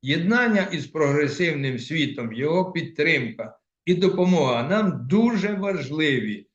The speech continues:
але в першу чергу працювати на створення національної нашої держави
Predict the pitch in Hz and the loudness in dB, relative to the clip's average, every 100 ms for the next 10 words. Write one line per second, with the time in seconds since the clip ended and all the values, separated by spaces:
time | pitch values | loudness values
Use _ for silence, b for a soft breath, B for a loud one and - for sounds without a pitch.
0 | _ - 139 135 123 - 160 247 - - | _ -6 -2 0 -2 -2 0 2 0 -2
1 | 180 - 156 147 120 107 104 95 _ _ | -2 0 0 2 0 -4 -10 -12 _ _
2 | _ - 139 135 139 135 165 233 190 143 | _ -6 -4 -2 -2 0 2 2 0 -4
3 | 123 127 - - 147 180 160 147 135 131 | -4 -6 -8 -12 -2 0 2 0 -4 -6
4 | 120 127 127 143 147 135 127 117 113 120 | -6 -6 -4 -4 -4 -4 -4 -6 -6 -6
5 | 139 127 - 113 110 - 110 127 170 208 | -4 -4 -6 -14 -16 -14 -8 0 2 2
6 | 185 | -2